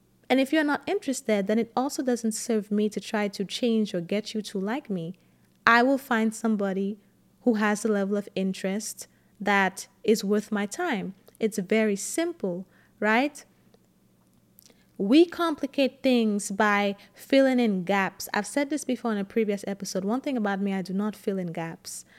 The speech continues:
I do not fill in gaps. You need to make things very clear because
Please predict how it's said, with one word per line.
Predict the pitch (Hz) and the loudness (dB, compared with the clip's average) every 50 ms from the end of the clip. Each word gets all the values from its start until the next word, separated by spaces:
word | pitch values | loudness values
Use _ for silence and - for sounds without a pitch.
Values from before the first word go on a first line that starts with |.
| - - _ _ | -20 -20 _ _
I | - 202 | -4 -2
do | 185 170 165 170 220 247 262 | -2 -4 -2 -2 0 2 2
not | 233 240 240 233 226 | 2 2 0 0 -4
fill | - - - 233 220 208 196 | -8 -4 0 0 0 2 0
in | - 190 190 180 170 | -2 -2 -4 -4 -4
gaps. | 165 180 180 175 160 160 - _ - - - - - - _ _ _ _ _ _ _ _ _ _ _ _ _ _ _ _ _ _ _ _ _ _ _ | -4 -4 -4 -4 -4 -8 -10 _ -12 -12 -12 -12 -14 -16 _ _ _ _ _ _ _ _ _ _ _ _ _ _ _ _ _ _ _ _ _ _ _
You | 185 185 208 247 277 | -2 2 2 4 4
need | 262 277 269 262 262 - | 4 2 2 0 -2 -4
to | - - | -2 0
make | 226 214 220 220 220 - | 2 4 4 2 2 0
things | - - 214 208 196 190 | -2 0 0 0 0 -2
very | 180 170 - 196 202 214 214 214 | -4 -4 -2 0 2 2 2 0
clear | 214 - - - - 202 190 180 | -2 -4 -8 -4 -2 0 0 0
because | 175 180 - - 185 190 | 0 -2 -2 -4 -4 -4